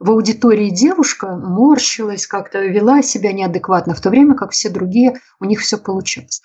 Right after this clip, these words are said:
И когда я у неё спросила, что происходит, почему она так морщится и, э, так сказать, не желает работать, она сказала: «Я хочу, чтобы моим наставником на творческом плане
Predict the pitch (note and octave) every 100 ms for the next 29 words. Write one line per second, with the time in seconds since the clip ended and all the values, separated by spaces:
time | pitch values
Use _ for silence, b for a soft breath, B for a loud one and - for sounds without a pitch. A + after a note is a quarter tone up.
0 | b b - A#3+ G#3+ C4 B3+ B3 A#3+ A3+
1 | A#3+ - - A#3+ - F3 E3+ B3 A#3+ C#4+
2 | D4+ - B3+ E3+ G3 - A3 A#3 G#3+ -
3 | - G3+ G#3+ A#3+ G#3+ - F#3 F3+ F3+ b
4 | b b b b - - - F3 E3 F3+
5 | F#3+ G3 G#3+ G3+ E3+ F3 F3+ D#3+ - G#3
6 | G#3+ - B3 G#3+ D#3+ - b F#3+ B3+ -
7 | C4 - D4 C4+ - - A3+ G#3 A3 A#3+
8 | A#3+ A#3 A#3+ - - A3+ G#3+ G#3 G3+ G3+
9 | G#3+ A3+ G3 - - - G3 G#3 G#3 F#3
10 | F3 E3+